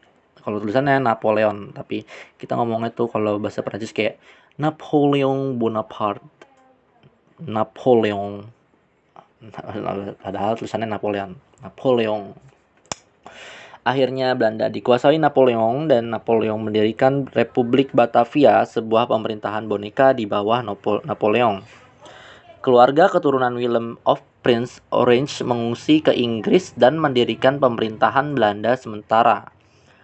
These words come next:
Raja Willem lima, Raja Willem V,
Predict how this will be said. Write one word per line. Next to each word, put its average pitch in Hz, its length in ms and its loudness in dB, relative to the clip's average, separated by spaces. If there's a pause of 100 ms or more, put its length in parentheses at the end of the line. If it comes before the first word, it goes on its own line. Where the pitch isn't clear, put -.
(280)
Raja 165 400 4
Willem 120 480 -2
lima, 117 400 -4 (640)
Raja 120 400 4
Willem 117 320 2
V, - 280 -20